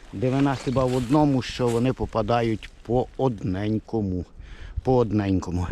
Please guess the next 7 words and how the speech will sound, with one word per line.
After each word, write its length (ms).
Нема 420
жодного 400
випадку, 480
щоб 280
я 100
знайшов 480
два. 340